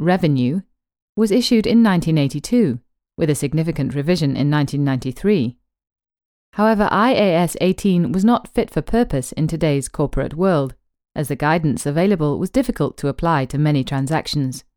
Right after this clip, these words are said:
The result was that some companies applied U S gaap when it suited their needs. Users often found it difficult to understand the judgments and estimates made by an entity in recognizing revenue,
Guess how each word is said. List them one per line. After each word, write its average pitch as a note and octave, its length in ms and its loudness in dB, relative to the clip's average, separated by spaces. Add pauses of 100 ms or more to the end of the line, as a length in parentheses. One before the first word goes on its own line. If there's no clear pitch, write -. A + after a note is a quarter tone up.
(1400)
The D#3 100 -4
result F3+ 480 2
was F3+ 120 -2
that - 140 -4
some C4+ 240 4
companies D3 460 0
applied D3 480 0
U F#3+ 260 2
S C#3+ 200 0
gaap A3 540 0
when D3 160 2
it - 120 -4
suited D#3+ 320 -2
their C3 160 0
needs. C3+ 480 0 (1400)
Users F#3+ 440 2
often A#3+ 320 4
found D#3 300 2
it - 140 -4
difficult G#3+ 420 -2
to D#3 80 -4
understand D3+ 500 2
the C3+ 80 -2
judgments D3 540 0
and A#2 160 -8
estimates D#3+ 540 -4
made D3+ 280 0
by C#3 140 -4
an C3 120 0
entity F3+ 420 -2
in E3 240 -2
recognizing C#3 640 -2
revenue, D#3 400 2